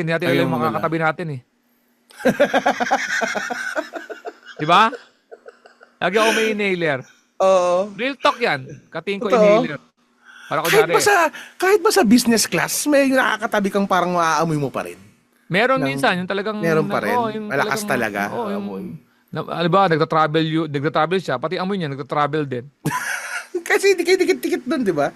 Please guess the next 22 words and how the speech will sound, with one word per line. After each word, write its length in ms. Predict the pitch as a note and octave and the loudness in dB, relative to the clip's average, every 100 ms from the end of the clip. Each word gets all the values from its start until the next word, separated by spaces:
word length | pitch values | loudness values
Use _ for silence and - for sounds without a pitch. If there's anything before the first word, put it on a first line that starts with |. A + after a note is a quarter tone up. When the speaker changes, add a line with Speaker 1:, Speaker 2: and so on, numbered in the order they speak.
| - | -10
Speaker 1:
Hindi 140 | G3 B3+ | -6 -2
naman, 240 | G#3+ D3+ | 0 2
Speaker 2:
Or 80 | C4+ | 4
Speaker 1:
pero 180 | C4+ A3 | 4 2
oo. 360 | G#3+ A3 G#3+ F3+ F3+ - G3 _ - | 0 2 2 2 -2 -10 -20 _ -4
Pero, 160 | C#4 D#4+ | -2 2
pero 120 | C4+ | 2
Speaker 2:
pag 80 | A3+ | 2
sa 120 | C#4+ | 2
Speaker 1:
talagang 280 | C#4+ C4+ E3+ _ _ _ _ _ | 0 -4 -6 _ _ _ _ _
Speaker 2:
sa 140 | - C4 | -2 2
business 320 | C4+ B3 C4 | 4 4 2
class 240 | B3+ A#3 | 2 2
ba, 100 | A#3 | 4
mag-isa 300 | B3 G#3+ G3 G3+ | 4 2 2 4
mong, 460 | F#3 F#3 F3+ E3 | 4 2 0 -4
sa, 240 | - F#3+ E3 | -4 -2 -2
sa 120 | E3 C#3 D3 D#3 | -2 -2 -4 0
sarili 320 | F3 D#3+ E3 | 2 2 2
mong 160 | D#3+ | 0
cubicle 420 | D#3+ C#3 C3+ B2 A2+ | 0 -2 -2 -2 -4
ka? 220 | G2 | -8